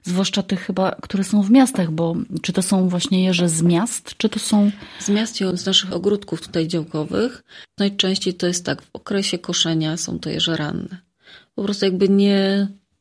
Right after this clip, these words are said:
Speaker 2: myślimy o tym, że te jeże mogą gdzieś tam sobie spać pod tymi tujami, pod krzakami, lecimy kosiarkami czy pod kaszarkami i niestety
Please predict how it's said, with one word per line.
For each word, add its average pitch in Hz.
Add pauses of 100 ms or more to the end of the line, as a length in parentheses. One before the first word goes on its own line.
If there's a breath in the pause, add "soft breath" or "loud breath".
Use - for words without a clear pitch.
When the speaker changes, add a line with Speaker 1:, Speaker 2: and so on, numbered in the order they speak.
Speaker 2:
myślimy 208
o 175
tym, 180
że 170
te 185
jeże 185
mogą 175
gdzieś 175
tam 180
sobie 180
spać -
pod -
tymi 190
tujami, 180
pod 170
krzakami, 170 (480 loud breath)
lecimy 185
kosiarkami 175
czy 170
pod 165
kaszarkami 170
i -
niestety 170